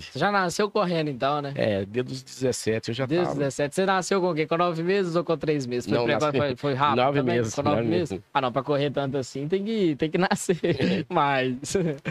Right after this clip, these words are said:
Speaker 1: mais rápido aí.
Speaker 2: É.
Speaker 1: Mas como que começou o Nonato, assim, com, na corrida, no empreendedorismo, na política?
Speaker 2: Olha, o Nonato começou na corrida do trabalhador.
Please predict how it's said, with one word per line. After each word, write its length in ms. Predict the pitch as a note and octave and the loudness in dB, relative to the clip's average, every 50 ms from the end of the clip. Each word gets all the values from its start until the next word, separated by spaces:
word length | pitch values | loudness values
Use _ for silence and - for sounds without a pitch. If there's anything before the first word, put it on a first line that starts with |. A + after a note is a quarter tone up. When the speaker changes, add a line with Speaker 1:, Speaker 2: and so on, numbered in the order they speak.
| A#3+ C4 G#3+ - | -8 -8 -8 -6
Speaker 1:
mais 220 | - C3+ B2 A#2 G#2+ | -2 -2 -2 0 0
rápido 420 | A2+ B2 C3 C#3 - - A2 G2+ | 0 0 0 0 -2 -6 -8 -8
aí. 100 | F#2+ F2+ - | -8 -8 -8
Speaker 2:
É. 280 | - G#2 F#2 F#2 F#2+ G#2 | -8 -8 -8 -8 -4 0
Speaker 1:
Mas 260 | C3 C3+ D#3 D#3 - - _ - | 0 2 2 0 -4 -8 _ 0
como 240 | - A3+ A3+ G3+ | 0 0 0 0
que 120 | F#3+ - F3+ | -2 -2 -2
começou 640 | - F3 D#3+ D3+ D3 C3 - - D3+ C#3+ C#3 C3+ C3+ | 0 0 0 0 0 0 0 0 0 0 2 0 0
o 40 | |
Nonato, 540 | B2+ C3 C3 A#2+ A2+ A#2 A2+ A2 A2 - - | 0 0 -2 -2 0 0 0 0 0 -2 -4
assim, 220 | A2+ - - A#2+ A2 | -8 -6 -8 -8 -4
com, 160 | - B2 A#2+ | -4 -2 0
na 160 | A#2 B2+ B2+ | 0 0 -2
corrida, 520 | - - B2+ G#2 G2 B2 D3 C#3+ B2 A#2 | -2 -2 -4 -2 0 0 0 0 0 -2
no 80 | A#2 A#2+ | -4 -4
empreendedorismo, 880 | B2 A#2 - A#2+ B2 B2 A2+ A2 G#2+ G2+ A2 C3 D#3 D#3 C#3+ A#2+ - B2+ | -6 -6 -6 -6 -6 -6 -4 -4 -4 -2 0 0 2 0 0 -2 -2 -2
na 120 | C3 C3+ | -4 -4
política? 640 | - - - A2+ G#2+ A2+ C#3 D#3+ D#3+ D#3 C#3+ C3 F#3 | -4 -6 -10 -6 -4 -2 0 0 2 0 2 2 2
Speaker 2:
Olha, 120 | F#3 F3+ | 2 2
o 40 | F3 | 2
Nonato 420 | F#3+ F#3+ E3 E3+ F3+ F#3 - - | 2 2 2 2 0 0 -2 -2
começou 600 | F3 - F#3 F3+ E3+ C3 - - - D#3 E3 E3+ E3+ | -2 0 0 2 0 0 0 0 0 0 2 2 2
na 100 | F3 D#3+ | 0 0
corrida 340 | - D#3+ D3 D#3 D#3+ D#3+ E3 | 0 0 0 0 2 0 -2
do 100 | D3+ C#3 | -2 -2
trabalhador. 640 | - D#3 E3 D#3+ D#3+ D#3+ D3+ A#2+ G#2 G#2 G2+ F#2+ | -2 0 2 2 4 2 2 2 0 0 0 -2